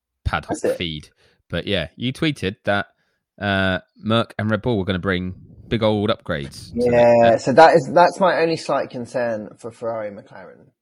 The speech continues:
Speaker 2: is that Binotto is saying the Ferrari is essentially gonna be the same that they bring to Bahrain. And Red Bull and Merc are gonna bring quite significant upgrades. Um,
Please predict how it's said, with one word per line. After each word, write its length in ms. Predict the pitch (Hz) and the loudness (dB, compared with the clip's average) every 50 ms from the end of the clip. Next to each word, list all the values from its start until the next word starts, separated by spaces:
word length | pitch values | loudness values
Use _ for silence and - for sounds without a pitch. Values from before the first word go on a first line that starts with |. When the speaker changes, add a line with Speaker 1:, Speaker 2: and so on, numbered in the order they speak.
| _ _ _ - | _ _ _ -20
Speaker 2:
is 140 | 117 113 - | -20 -18 -14
that 280 | 123 - - - _ _ _ _ _ - | -14 -14 -14 -14 _ _ _ _ _ -14
Binotto 440 | 120 120 120 117 - - 113 110 107 | -12 -12 -12 -14 -14 -14 -14 -14 -14
is 100 | - - | -14 -16
saying 480 | - 107 104 104 101 95 98 107 117 _ _ _ _ - | -16 -14 -14 -14 -16 -18 -18 -20 -20 _ _ _ _ -20
the 60 | - | -20
Ferrari 320 | - - 117 107 104 101 113 | -16 -14 -12 -12 -10 -12 -14
is 100 | 113 - | -14 -16
essentially 480 | 104 - - 85 - - - - 95 | -20 -18 -16 -18 -18 -18 -16 -16 -14
gonna 160 | - - 107 98 | -14 -12 -12 -12
be 120 | 95 104 | -12 -12
the 80 | 95 117 | -14 -14
same 440 | - - 104 80 62 64 - 120 - _ _ _ _ _ _ _ _ _ _ _ | -14 -12 -12 -10 -10 -12 -16 -20 -20 _ _ _ _ _ _ _ _ _ _ _
that 100 | - 95 | -10 -8
they 120 | 82 104 107 | -8 -8 -10
bring 220 | - 110 104 107 | -10 -12 -14 -14
to 100 | - - | -16 -16
Bahrain. 500 | - - 87 87 87 101 - - 90 117 _ _ _ _ _ _ _ _ _ _ _ _ _ _ _ _ _ _ | -12 -10 -8 -8 -8 -8 -10 -12 -18 -20 _ _ _ _ _ _ _ _ _ _ _ _ _ _ _ _ _ _
And 440 | - 110 113 107 107 104 113 110 - - _ - | -12 -10 -8 -8 -8 -8 -10 -10 -14 -18 _ -10
Red 280 | - 107 120 110 95 | -4 0 0 0 0
Bull 460 | - 104 107 107 104 104 123 160 - _ _ _ _ _ _ _ - | -2 -2 -2 0 0 -2 -4 -6 -10 _ _ _ _ _ _ _ -10
and 160 | - 117 113 | -6 -4 -2
Merc 280 | 113 107 95 98 - - | -2 -2 -4 -4 -8 -10
are 40 | 107 | -8
gonna 200 | 107 104 110 107 | -8 -6 -8 -8
bring 280 | - - 113 110 113 - | -6 -6 -6 -6 -8 -10
quite 480 | - - 107 101 90 82 - _ - | -8 -6 -4 -2 -2 -4 -6 _ -16
significant 600 | - - 113 101 104 107 107 - - - - 104 | -12 -8 -8 -6 -6 -8 -10 -10 -14 -12 -10 -8
upgrades. 600 | 90 - - - - - - 85 - - - - _ _ _ _ _ _ _ _ _ _ _ _ _ _ _ _ _ _ _ _ - | -8 -8 -8 -6 -8 -8 -8 -10 -16 -20 -20 -20 _ _ _ _ _ _ _ _ _ _ _ _ _ _ _ _ _ _ _ _ -10
Um, 540 | - - - - - - 98 - - - | -8 -6 -6 -6 -6 -6 -8 -10 -10 -14